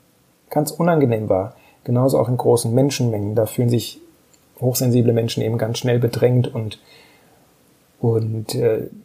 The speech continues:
ja, reizüberflutet, weil einfach so viel Geräusch und so viel Eindrücke da sind, dass das Gehirn das überhaupt nicht alles verarbeiten kann. Oder all diese, all diese, äh,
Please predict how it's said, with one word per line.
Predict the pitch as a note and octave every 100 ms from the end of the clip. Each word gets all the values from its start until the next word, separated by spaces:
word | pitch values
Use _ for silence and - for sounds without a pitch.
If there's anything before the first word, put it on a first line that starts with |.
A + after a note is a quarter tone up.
| -
ja, | C#3 C3+
reizüberflutet, | - G#2+ F#3 F#3+ D#3 C3+ - C#3+ C3 A#2 - -
weil | B2 B2+
einfach | C#3 C3 B2
so | C3 F3
viel | - D#3
Geräusch | C3 B2 B2+ E3 F3+ -
und | C#3 A#2+
so | D3+
viel | D3+ D3+ C3+ C3 B2+ -
Eindrücke | D3+ F3+ F3 D3 C#3
da | C3 B2+
sind, | B2 B2+ B2
dass | A#2+ -
das | A2+
Gehirn | - A#2 C#3+ C#3
das | A#2+
überhaupt | - A2+ - -
nicht | B2+ -
alles | A#2
verarbeiten | - G2 G2+ - -
kann. | - - - _ _ _ _ _ _ _ _ _ _ - _ _ - _
Oder | B2+ A#2+ A#2+
all | A2
diese, | B2 A#2 A#2 A#2 -
all | C3 C3+
diese, | B2 A#2+ A#2
äh, | B2 - - C#3+